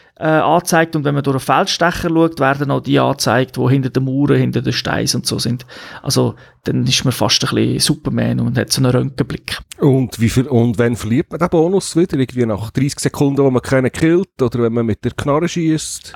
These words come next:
Speaker 1: Einfach, wenn sie einem hören. Also, wenn sie alarmiert sind, dann ist es wieder weg, dann kannst du die Fotze wieder von vorne.
Speaker 2: Okay.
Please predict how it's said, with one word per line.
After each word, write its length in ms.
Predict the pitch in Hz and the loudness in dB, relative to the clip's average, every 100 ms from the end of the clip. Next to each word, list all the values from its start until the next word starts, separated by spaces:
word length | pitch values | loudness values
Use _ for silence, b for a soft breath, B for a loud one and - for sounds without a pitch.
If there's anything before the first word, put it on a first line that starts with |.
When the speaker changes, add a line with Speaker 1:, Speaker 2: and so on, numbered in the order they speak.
| - | 0
Speaker 1:
Einfach, 340 | 190 208 208 | 0 2 0
wenn 160 | 180 175 | 0 2
sie 160 | 170 | 2
einem 160 | 147 147 | 2 0
hören. 260 | 139 117 113 - | -4 -4 -4 -6
Also, 240 | 143 143 | -2 2
wenn 160 | 147 151 | 2 2
sie 160 | 151 | 2
alarmiert 400 | 147 147 165 196 | 2 4 2 2
sind, 180 | 202 185 | 0 0
dann 100 | 160 | -2
ist 80 | 156 | 0
es 60 | 147 | 0
wieder 140 | 131 | 2
weg, 260 | 165 208 - | 2 0 -4
dann 80 | |
kannst 140 | 180 151 | -4 -6
du 60 | |
die 60 | - | -4
Fotze 200 | 139 139 | -6 -4
wieder 100 | - | -8
von 140 | 120 | -8
vorne. 360 | 117 107 - - _ _ _ _ | -10 -10 -10 -14 _ _ _ _
Speaker 2:
Okay. 420 | - 120 - 104 | -2 -2 0 0